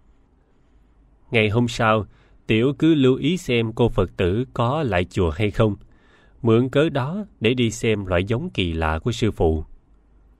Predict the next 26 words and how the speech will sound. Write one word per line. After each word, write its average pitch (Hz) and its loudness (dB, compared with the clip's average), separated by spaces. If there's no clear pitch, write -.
Cô 156 4
Phật 110 2
tử 107 2
đến 147 0
chùa 95 2
rất 139 -2
sớm. 143 -2
Giới 147 2
Sân 117 0
hưng 117 2
phấn 135 -2
cầm 90 0
chổi 95 -2
theo 110 -2
sau 104 -2
cổ 95 -4
vào 90 2
chánh 139 -4
điện. 80 -2
Sư - 0
phụ 110 0
Trí 151 -2
Duyên 120 0
cầm 98 2
cái 135 -4
bao 117 2